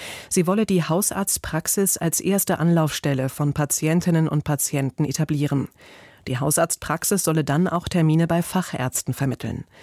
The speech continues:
Dadurch wolle man Doppeluntersuchungen und lange Wartezeiten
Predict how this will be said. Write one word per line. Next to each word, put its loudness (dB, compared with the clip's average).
Dadurch 0
wolle 4
man 4
Doppeluntersuchungen 2
und 0
lange 2
Wartezeiten 0